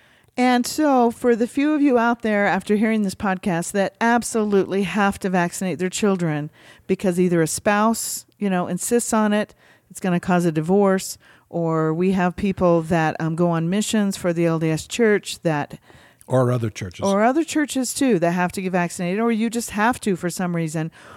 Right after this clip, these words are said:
Speaker 1: We are going to give you a free handout with a protocol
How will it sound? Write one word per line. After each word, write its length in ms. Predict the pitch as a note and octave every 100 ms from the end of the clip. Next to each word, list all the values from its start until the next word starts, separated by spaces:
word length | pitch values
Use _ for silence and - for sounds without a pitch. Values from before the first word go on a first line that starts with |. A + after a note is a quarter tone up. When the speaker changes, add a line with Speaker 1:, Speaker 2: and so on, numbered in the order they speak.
| - G3
Speaker 1:
We 260 | A3 A#3+
are 120 | C4+
going 260 | A3 A3+ A3+
to 100 | G#3
give 180 | G3+ G3+
you 180 | G3 F#3
a 60 |
free 440 | E3+ - A#3+ A#3+ B3+
handout 640 | A#3 G#3 F#3+ E3+ D#3+ -
with 480 | F#3+ F#3 A3 A3 - - _ _ -
a 60 | -
protocol 840 | - C#4+ D#4+ D#4 A3+ F#3 F3+ -